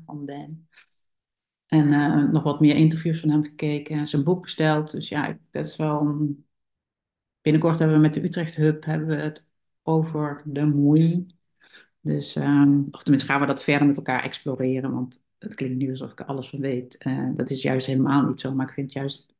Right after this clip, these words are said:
interessant om dat verder te onderzoeken en te verdiepen en te kijken, maar,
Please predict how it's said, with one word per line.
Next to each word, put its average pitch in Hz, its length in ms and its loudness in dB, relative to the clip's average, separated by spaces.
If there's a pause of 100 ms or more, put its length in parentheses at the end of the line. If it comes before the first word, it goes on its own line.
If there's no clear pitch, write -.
interessant 143 560 2
om 147 60 -8
dat 139 180 -4
verder 139 220 -6
te - 100 -16
onderzoeken 147 500 -2
en 139 100 -4
te 139 100 -10
verdiepen 151 500 -2
en 135 380 -4 (1300)
te 139 160 -8
kijken, 135 720 -2
maar, 143 320 -4